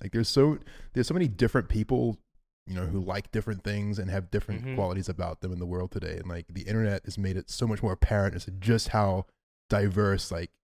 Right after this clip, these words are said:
Speaker 1: groups on every single level are. Like, there's communities everywhere. It's, uh, it's, like, surely about time that everyone just gets the fuck out of everyone else's business and just lets people,
Speaker 2: Yeah.
Speaker 1: you know, live their life, right? Like, it's
Speaker 2: Yeah.
Speaker 1: crazy. There's, um, I feel like, uh, I don't know.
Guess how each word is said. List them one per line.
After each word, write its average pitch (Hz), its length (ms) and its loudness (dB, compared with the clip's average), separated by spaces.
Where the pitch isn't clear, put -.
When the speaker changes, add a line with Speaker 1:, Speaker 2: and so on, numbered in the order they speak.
Speaker 1:
groups 110 300 2
on 104 180 -2
every 110 260 2
single 101 300 0
level 98 280 0
are. 98 220 0
Like, 87 120 -6
there's 90 120 -10
communities 107 560 0
everywhere. 90 500 -2
It's, - 200 -4
uh, 131 80 2
it's, 120 100 -2
like, 117 160 2
surely 180 240 4
about 135 220 6
time 117 260 2
that 104 260 -2
everyone 110 200 0
just 87 120 -4
gets 110 160 -2
the 110 80 -6
fuck - 280 -2
out 107 60 -2
of 92 60 -4
everyone 101 240 0
else's 92 240 -2
business 92 360 -2
and 95 80 -6
just 90 80 -6
lets 95 160 -4
people, 101 180 -2
Speaker 2:
Yeah. 95 280 0
Speaker 1:
you 98 80 -2
know, 90 80 0
live 95 240 0
their 90 140 -2
life, 90 420 -2
right? 92 280 0
Like, 104 120 2
it's 98 120 -2
Speaker 2:
Yeah. - 60 -14
Speaker 1:
crazy. 113 320 4
There's, 90 260 -4
um, 90 360 -2
I 110 100 -4
feel 117 220 0
like, 110 300 0
uh, 95 340 0
I 165 60 4
don't 196 100 6
know. 135 180 4